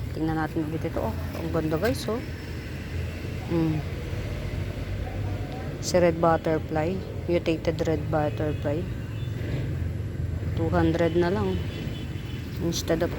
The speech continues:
two fifty. Di ba? Ang tagal ba? Alam nyo, guys, ang tagal bago maging ganyan yan.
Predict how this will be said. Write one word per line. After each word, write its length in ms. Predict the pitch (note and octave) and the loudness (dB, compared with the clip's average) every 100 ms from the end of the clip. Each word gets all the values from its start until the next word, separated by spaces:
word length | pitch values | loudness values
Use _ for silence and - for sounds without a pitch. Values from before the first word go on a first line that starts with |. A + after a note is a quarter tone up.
| E3+ | 0
two 80 | E3 | 0
fifty. 400 | - D#3 - F#3+ F#3 - - - - - - - D3+ | 0 -2 0 0 -2 -2 -6 -6 -6 -6 -6 -6 -4
Di 80 | D#3 | -2
ba? 160 | E3+ F#3+ - - - - - - A#3+ - - - - - - - - - - - - - | -2 -2 -6 -8 -8 -8 -8 -8 -8 -8 -8 -8 -10 -10 -10 -10 -10 -10 -10 -10 -8 -4
Ang 100 | F3 - | -2 4
tagal 320 | F3+ G3 A3+ | 6 6 4
ba? 240 | F#3 F3+ - - - - - - | 6 6 6 -2 -14 -12 -4 2
Alam 260 | G3 G3 | 4 6
nyo, 140 | G#3 G3 | 4 4
guys, 160 | G#3+ - | 2 2
ang 240 | G3+ F#3+ | 2 2
tagal 320 | - F#3+ G#3+ | 4 6 6
bago 320 | G3 F#3 F3+ | 8 6 6
maging 320 | F#3 F3+ F3+ F3+ | 6 6 4 6
ganyan 480 | F3 F3+ F3 F3 | 6 8 8 8
yan. 140 | F3+ | 6